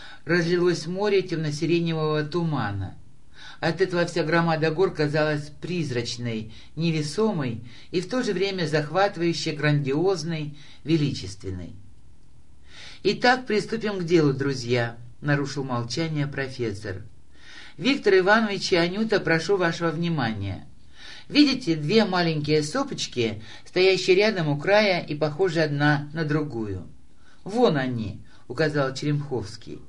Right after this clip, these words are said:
«Назовём их близнецами. Между ними начинается долина. Она упирается в высокую пологую сопку. Назовём её Дальней.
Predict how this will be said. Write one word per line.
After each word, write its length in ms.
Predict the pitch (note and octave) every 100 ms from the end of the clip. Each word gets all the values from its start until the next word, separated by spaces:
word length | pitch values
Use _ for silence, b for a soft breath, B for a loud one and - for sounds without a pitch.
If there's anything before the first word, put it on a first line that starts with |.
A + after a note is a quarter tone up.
| - B B B
«Назовём 580 | F3 G3 G#3+ G#3+ B3+ G#3+
их 320 | F3+ G3 - - -
близнецами. 1000 | C#3+ F3+ E3 F3+ D3 - A#2+ G#2 F#2 D2 - - B B
Между 300 | F3 G3+ -
ними 220 | F#3+ A3 G#3+
начинается 600 | E3+ D#3+ F3 F3 F3 E3
долина. 720 | F3 F3 C#3+ A2 G#2 F#2 - B B B
Она 280 | D3+ E3+ E3
упирается 640 | D3+ F3 F#3+ G3+ D#3 D3+
в 40 | D3
высокую 440 | D3 G3+ F#3+ F3+
пологую 500 | D#3 D3+ D3+ D3+ D3+
сопку. 720 | D3 - A2+ G2 - A2 F#2 - - B B
Назовём 460 | - D#3+ F#3+ G#3+ G#3+
её 240 | E3 E3
Дальней. 720 | E3+ C#3+ A#2+ G#2+ G2 F#2+ D2+